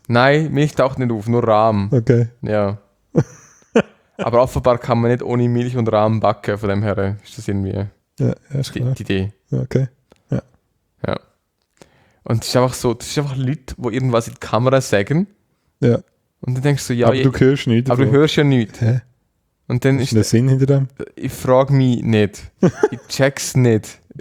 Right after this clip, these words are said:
Speaker 1: Weißt du?
Speaker 2: Hat's wenigstens, hat's wenigstens Untertitel?
Speaker 1: Nein.
Speaker 2: Okay.
Speaker 1: Du weißt nicht, was
Speaker 2: Mega
Speaker 1: sie
Speaker 2: dumm.
Speaker 1: du siehst einfach,
Speaker 2: Ja.
Speaker 1: du siehst einfach zwei Frauen, die so einen Kuchen in der Mitte so, so horizontal aufschneiden.
Speaker 2: Ja.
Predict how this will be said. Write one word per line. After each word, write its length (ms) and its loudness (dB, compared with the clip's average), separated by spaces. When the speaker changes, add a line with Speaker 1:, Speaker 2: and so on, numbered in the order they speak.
Speaker 1:
Weißt 320 -2
du? 280 -18
Speaker 2:
Hat's 140 -2
wenigstens, 340 2
hat's 260 0
wenigstens 320 0
Untertitel? 540 0
Speaker 1:
Nein. 340 0
Speaker 2:
Okay. 260 -4
Speaker 1:
Du 140 -8
weißt 180 2
nicht, 100 2
was 120 4
Speaker 2:
Mega 160 4
Speaker 1:
sie 60 2
Speaker 2:
dumm. 240 -2
Speaker 1:
du 80 -10
siehst 160 -4
einfach, 160 -4
Speaker 2:
Ja. 60 -2
Speaker 1:
du 80 -2
siehst 140 -10
einfach 140 -2
zwei 240 0
Frauen, 360 2
die 80 0
so 100 -2
einen 120 2
Kuchen 420 -4
in 100 0
der 100 0
Mitte 580 -2
so, 300 -2
so 220 -6
horizontal 920 -2
aufschneiden. 760 -2
Speaker 2:
Ja. 180 2